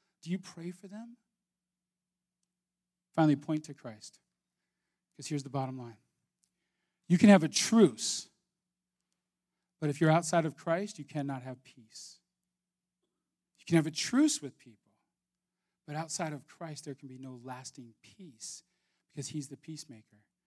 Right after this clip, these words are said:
Because if we are in Christ and somebody is outside of Christ, they will always be hostile to the things of God. So we can offer the peace. We can live like the peacemaker. We can engage with one another like the peacemaker.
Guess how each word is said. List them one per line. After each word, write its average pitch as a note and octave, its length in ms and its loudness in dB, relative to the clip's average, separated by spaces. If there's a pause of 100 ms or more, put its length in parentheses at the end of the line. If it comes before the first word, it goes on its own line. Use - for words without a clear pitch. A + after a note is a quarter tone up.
(600)
Because C#3 300 -6
if C#3 140 -6
we D3 240 4
are E3 120 2
in E3 320 -2
Christ B2 420 -12
and B2+ 100 -6
somebody D3+ 300 -2
is C3+ 120 -4
outside C#3+ 420 -4
of C3 140 -16
Christ, A2 360 -20
they C3 80 -4
will C3 100 0
always C#3 320 -2
be B2 160 -8
hostile A#2+ 640 -12 (400)
to - 60 -18
the A#2 80 -16
things A#2 280 -18
of A#2 140 -20
God. A#2 100 -20 (1400)
So - 160 -12
we B2+ 120 -4
can B2 260 -8
offer - 260 -6
the D#3 100 -14
peace. - 560 -20 (460)
We D3 80 -10
can C3 200 -8 (200)
live C#3 440 -4
like D3 200 0
the C#3 80 -18
peacemaker. D3 680 -14 (580)
We E3+ 80 2
can F3 120 2
engage D#3 640 0
with F3+ 140 -4
one F3+ 120 -2
another F3 240 -4
like F3 180 -6
the F3+ 60 -12
peacemaker. F#3+ 640 -14